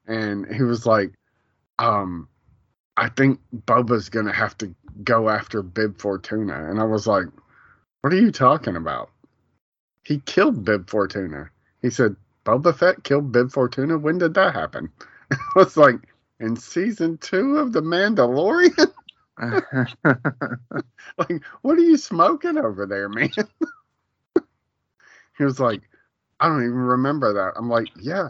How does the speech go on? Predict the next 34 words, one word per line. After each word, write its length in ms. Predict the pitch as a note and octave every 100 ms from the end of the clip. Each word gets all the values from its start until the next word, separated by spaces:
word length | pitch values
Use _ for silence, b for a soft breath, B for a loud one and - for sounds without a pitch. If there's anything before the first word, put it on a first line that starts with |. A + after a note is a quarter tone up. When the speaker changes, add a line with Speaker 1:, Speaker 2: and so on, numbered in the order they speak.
| _
Speaker 1:
He 100 | C#3
<laughs> 160 | C3 A#2+
walks 340 | A#2+ F#3 -
into 240 | F#3 E3 D3
Jabba's 540 | C3+ A#2 A#2+ D3+ C3+
palace, 600 | - D3 D3+ C3+ F#2+ - _ b b
sees 420 | - - C#3+ D#3 A#2 - _ _ _
<laughs> 1000 | C#3 - F3+ - B2+ A2+ _ - B2 -
Bib 240 | B2+ C#3 C3+
Fortuna, 600 | C3 B2 C3+ C#3+ G#2 G#2+ b b
who 120 | B2
looks 260 | B2 B2 A#2+
like 220 | A#2+ -
he 220 | B2+ A#2 -
ate 280 | B2+ C3
two 340 | - - D3+ C3+
Bib 320 | G#2+ B2+ A#2+
Fortunas, 720 | A#2+ A2+ A#2+ C3 G#2 E2 - -
<laughs> 60 |
um, 1000 | C#3 C3 C#3 D3+ D3 E3+ - C#3+ C3 C3+ - _ b b b A2+
uh, 180 | C3+ B2
and 380 | B2 A#2+ A#2 A2 _ -
just 200 | C3+ -
straight 380 | - B2+ C3
up 100 | C3+ - -
kills 340 | C#3 D#3+ D#3
him 220 | G#2 G2 -
and 120 | B2 A2
just 240 | B2 -
sits 260 | B2 A#2+ -
down 240 | A#2+ C3
on 160 | B2 A#2+
the 100 | G#2
throne. 560 | A2 D3 F#2+ - G2